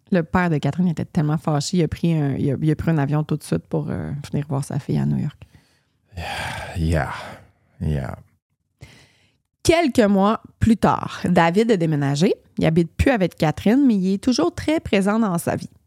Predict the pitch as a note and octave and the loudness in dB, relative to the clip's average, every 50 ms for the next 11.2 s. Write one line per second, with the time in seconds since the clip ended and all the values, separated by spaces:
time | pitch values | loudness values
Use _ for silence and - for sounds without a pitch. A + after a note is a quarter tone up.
0 | _ _ _ - E2+ E2 D#2 D2 D2+ - - - - D#2+ D#2+ _ _ _ _ _ | _ _ _ -6 -4 -4 -4 -4 -4 -6 -6 -8 -10 -14 -16 _ _ _ _ _
1 | _ _ _ _ _ _ _ _ _ _ _ _ _ _ _ - - - F#3 - | _ _ _ _ _ _ _ _ _ _ _ _ _ _ _ -2 0 0 0 0
2 | - G3+ F3+ F3 F3+ F3 F#3+ G3 - F3+ - F3 E3+ F3 F3+ F3+ E3+ D#3+ D3+ D#3 | 2 2 4 4 2 2 0 0 -2 -2 0 0 2 2 2 2 2 2 0 0
3 | F3 B3 D#4 D4 A3+ E3 D3 D3 D3+ D#3 D#3 D3+ C#3+ C#3+ C#3 - - - - _ | 0 0 0 0 0 0 0 0 0 0 0 0 0 -2 -2 -6 -10 -18 -20 _
4 | _ _ _ _ _ _ _ _ _ _ _ _ E3 E3 - G#3 F#3+ - - G#3+ | _ _ _ _ _ _ _ _ _ _ _ _ -4 0 0 0 0 2 4 4
5 | G3 F3 F3 F#3+ F3 F3+ G#3 G3+ F3+ F3 F#3+ E3 E3+ F#3 F#3 - F3+ F#3 - - | 4 4 2 2 2 2 2 2 2 2 2 2 2 0 0 0 0 0 0 0
6 | F3+ E3+ - - - C#4 - - - C#4+ D4+ - _ _ - E2 F2 F2+ F2+ E2+ | -2 -2 -2 -2 -4 -6 -4 -2 -4 -4 -4 -6 _ _ 0 4 4 4 4 4
7 | E2 D#2+ E2 F#2 A#2+ C#3 A#2+ F2 D#2+ D#2+ E2 - - - F2 E2 E2 - - - | 2 2 4 4 4 4 4 2 2 0 -2 -2 0 2 2 2 2 0 -4 -4
8 | - E2+ D#2+ D2+ - - D#2 D2+ D2+ D2 - - D#2+ - - A#2+ C#3 C3+ A#2+ F#2+ | -2 0 0 0 0 0 0 0 0 -2 -2 -6 -4 0 2 2 4 2 2 0
9 | D#2+ D2+ D#2 D2+ D2+ E2+ - - - - F#2 G#2+ C3 D3 D3+ D3+ D3 D3 C#3 B2 | 0 0 0 0 -2 -2 -4 -6 -4 -2 -2 0 2 2 2 4 4 2 2 2
10 | - F#2+ F2 F#2+ - - C3 B2+ - - - D#3+ D#3 D#3 D3+ D3+ C#3+ C3+ B2+ A2+ | 0 0 0 0 2 2 0 0 0 2 2 4 4 4 4 4 4 4 4 2
11 | F#2 E2+ D2+ C2+ | 2 2 0 0